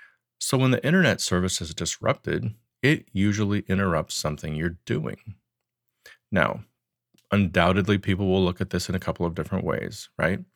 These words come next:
Some view it as a frustrating part of life in the twenty-first century, a normal thing we must deal with while living life in the modern world.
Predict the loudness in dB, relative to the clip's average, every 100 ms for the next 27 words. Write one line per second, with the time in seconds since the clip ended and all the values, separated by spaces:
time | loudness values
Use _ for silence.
0 | -20 -16 -2 2 4 4 4 2 0 -4
1 | -6 -8 -4 -4 0 0 0 0 0 0
2 | 0 -2 -2 -4 -6 -4 -6 -4 -6 -6
3 | -6 -6 -6 -6 -2 0 2 2 2 2
4 | 2 2 0 -6 -6 -2 0 -2 -6 -16
5 | _ _ -4 -2 0 2 2 4 2 0
6 | -2 -2 -2 -2 -2 -4 -6 -6 -6 -8
7 | -12